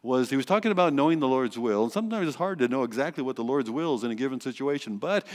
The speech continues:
he said, "Take what you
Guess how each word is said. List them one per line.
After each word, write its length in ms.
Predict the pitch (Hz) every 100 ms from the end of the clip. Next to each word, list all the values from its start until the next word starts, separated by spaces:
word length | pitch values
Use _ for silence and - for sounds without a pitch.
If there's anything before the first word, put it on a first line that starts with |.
| 202
he 180 | - 147
said, 540 | - 147 127 139 143 - - _ _ _ _ _ _ _ _ _ _ _ _ _ _ _ _ _
"Take 260 | - 240 247
what 160 | 202 139
you 580 | 135 175 139 113 127